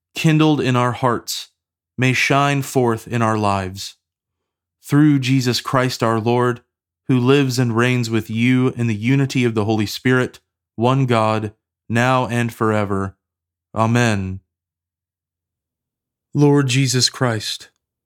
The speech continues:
by your death you took away the sting of death. Grant to us, your servants, so to follow in faith where you have led the way, that we may at length fall asleep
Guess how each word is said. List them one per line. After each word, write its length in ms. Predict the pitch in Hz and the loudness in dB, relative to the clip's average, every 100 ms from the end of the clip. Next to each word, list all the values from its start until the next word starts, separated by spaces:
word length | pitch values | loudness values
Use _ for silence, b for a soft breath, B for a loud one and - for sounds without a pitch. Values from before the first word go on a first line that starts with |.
| - | 0
by 120 | 123 | 2
your 220 | 123 131 | 4 2
death 540 | 120 135 127 - - - | 2 2 0 -4 -16 -6
you 180 | 127 123 | -4 -2
took 280 | - 143 | -2 -2
away 400 | 131 120 123 123 | 0 0 2 2
the 140 | 120 120 | 0 -2
sting 360 | - - 127 | -4 -2 -2
of 140 | 117 107 | -2 -4
death. 460 | 110 104 - - _ _ _ _ _ _ _ _ - | -4 -6 -10 -20 _ _ _ _ _ _ _ _ -4
Grant 400 | 127 143 151 139 | 2 2 2 -2
to 200 | - 135 | -2 0
us, 260 | 131 - - | 0 -2 -2
your 140 | 127 | -2
servants, 680 | - 135 127 110 104 - - _ _ - | 0 0 0 -2 -6 -8 -12 _ _ -8
so 360 | - 143 139 | 0 2 2
to 180 | 139 131 | 0 -4
follow 480 | - 139 139 139 139 | 0 0 2 2 0
in 200 | 131 123 | 0 -4
faith 500 | - 123 113 - - _ _ _ | -2 -2 -2 -8 -20 _ _ _
where 140 | 131 127 | 0 0
you 320 | 120 143 139 | 2 2 2
have 200 | 131 120 | 0 -2
led 320 | 123 131 127 | 0 0 0
the 100 | 127 | 0
way, 420 | 117 113 107 104 - _ _ _ _ _ _ - | 0 0 -2 -6 -14 _ _ _ _ _ _ -4
that 100 | 123 | -2
we 260 | 123 135 | 2 2
may 220 | 143 135 127 | 2 0 0
at 120 | 117 | 0
length 460 | 131 127 113 - - - | 0 0 -2 -12 -20 -12
fall 280 | - 135 | -2 0
asleep 540 | 131 - - 139 120 | 0 -2 -2 -2 -2